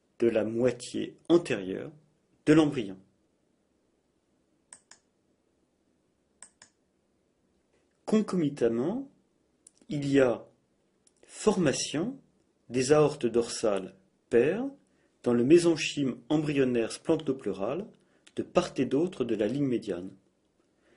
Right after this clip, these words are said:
Elles font leur jonction avec les tubes endocardiques au pôle rostral de l'embryon. L'applicature dans un plan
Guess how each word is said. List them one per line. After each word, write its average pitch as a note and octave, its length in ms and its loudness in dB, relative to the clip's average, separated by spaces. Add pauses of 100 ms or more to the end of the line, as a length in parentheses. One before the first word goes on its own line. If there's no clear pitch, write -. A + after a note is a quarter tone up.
(300)
Elles A#2+ 120 -4
font - 240 -2
leur B2 160 4
jonction G#2+ 520 -8 (720)
avec C#3+ 320 0
les E3+ 80 -6
tubes A2 180 -12
endocardiques F#2 720 -10 (480)
au C#3 120 0
pôle B2 560 0 (100)
rostral D3 840 -2 (500)
de A2+ 140 -2
l'embryon. A#2+ 480 0 (1300)
L'applicature F3 800 2
dans A#2+ 220 0
un B2 80 0
plan A#2 480 -6